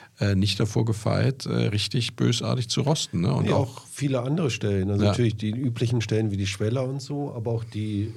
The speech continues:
Speaker 2: Federbeindome.
Speaker 1: Ja,
Speaker 2: Das
Speaker 1: dann
Speaker 2: ist
Speaker 1: ist das
Speaker 2: halt
Speaker 1: Auto
Speaker 2: echt,
Speaker 1: tot
Speaker 2: dann
Speaker 1: im
Speaker 2: ist
Speaker 1: Grunde genommen,
Speaker 2: Genau.
Speaker 1: ne? Mhm.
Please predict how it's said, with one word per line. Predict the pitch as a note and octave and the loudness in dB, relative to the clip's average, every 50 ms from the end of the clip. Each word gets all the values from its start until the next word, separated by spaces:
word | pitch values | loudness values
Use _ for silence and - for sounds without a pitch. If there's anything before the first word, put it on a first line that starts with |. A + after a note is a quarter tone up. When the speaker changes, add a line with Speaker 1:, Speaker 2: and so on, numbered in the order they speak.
| G#2+ G2 | -12 -8
Speaker 2:
Federbeindome. | - B2 C3 C#3+ D3+ B2 C#3 C#3+ C#3+ C#3+ C3 D3 D3+ D3 D3+ D3+ D#3 E3+ E3+ - - - _ _ _ - | -4 -2 0 2 2 2 2 2 2 2 0 0 0 0 2 2 0 0 -2 -6 -12 -20 _ _ _ 0
Speaker 1:
Ja, | - F2 D#2 - - - | 2 2 2 0 -4 -4
Speaker 2:
Das | - G#2+ A2+ | 0 2 4
Speaker 1:
dann | A2+ G2+ G#2 | 6 6 6
Speaker 2:
ist | A2+ | 6
Speaker 1:
ist | - - | 6 6
das | A2 A2 | 4 6
Speaker 2:
halt | G#2+ A2 | 6 4
Speaker 1:
Auto | G#2+ - A2 | 4 6 4
Speaker 2:
echt, | G2 - | 2 4
Speaker 1:
tot | - - G2+ G#2 A2 | 4 6 6 6 6
Speaker 2:
dann | A2 G2 | 6 4
Speaker 1:
im | D#2+ | 2
Speaker 2:
ist | D#2 | 2
Speaker 1:
Grunde | D#2 D#2+ D#2+ E2 D#2+ | 2 2 2 2 2
genommen, | D#2 D#2 D#2+ - | 2 2 2 2
Speaker 2:
Genau. | D3 C3 G2+ G2 | 4 4 4 2
Speaker 1:
ne? | F2+ - - - | 0 -2 -6 -8
Mhm. | - D#2 D2+ | -6 -6 -4